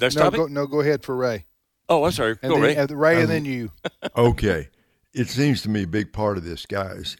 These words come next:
Speaker 3: is if you decide as a world, you're gonna shut down your world, you're gonna shut down the planet, you're gonna put the whole planet on lockdown,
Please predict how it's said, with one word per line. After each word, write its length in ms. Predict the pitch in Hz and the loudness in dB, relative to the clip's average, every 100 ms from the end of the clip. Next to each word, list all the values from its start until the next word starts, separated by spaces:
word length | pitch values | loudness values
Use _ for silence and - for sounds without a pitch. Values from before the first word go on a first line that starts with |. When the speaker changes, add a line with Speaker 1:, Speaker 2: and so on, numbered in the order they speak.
| - | -6
Speaker 3:
is 380 | 110 95 85 - _ _ _ _ _ _ | -2 -2 -2 -10 _ _ _ _ _ _
if 220 | 135 110 | -4 -4
you 160 | 117 180 | -2 -2
decide 640 | 185 143 - 120 92 80 - - _ _ - | -2 -4 -2 -2 -2 -6 -14 -20 _ _ -8
as 220 | 120 120 110 | -2 -2 0
a 120 | 101 | -2
world, 720 | 82 95 110 90 78 - - _ _ _ _ _ | 0 2 2 2 -4 -14 -20 _ _ _ _ _
you're 180 | 131 | 4
gonna 240 | 160 143 104 | 4 2 -2
shut 380 | - 151 151 120 | -4 0 0 0
down 380 | 120 110 90 - | -2 -2 -4 -6
your 200 | 107 120 | 0 2
world, 440 | 101 98 87 - - | 2 0 -2 -14 -6
you're 140 | 127 | -2
gonna 200 | 147 120 | -2 -2
shut 320 | - 139 127 | -4 -4 -4
down 280 | 113 110 95 | -4 -4 -6
the 80 | 82 | -10
planet, 480 | - 113 95 78 - - _ _ | -12 -8 -8 -12 -18 -20 _ _
you're 140 | 135 160 | 4 4
gonna 220 | 160 131 | 4 0
put 240 | 135 123 | -2 -4
the 100 | 101 | -4
whole 160 | 90 147 | -2 -4
planet 460 | - 135 123 101 - - | -2 -4 -2 -4 -8 -6
on 220 | 113 110 | -4 -2
lockdown, 640 | 95 107 104 95 98 85 | -2 -2 -4 -8 -12 -14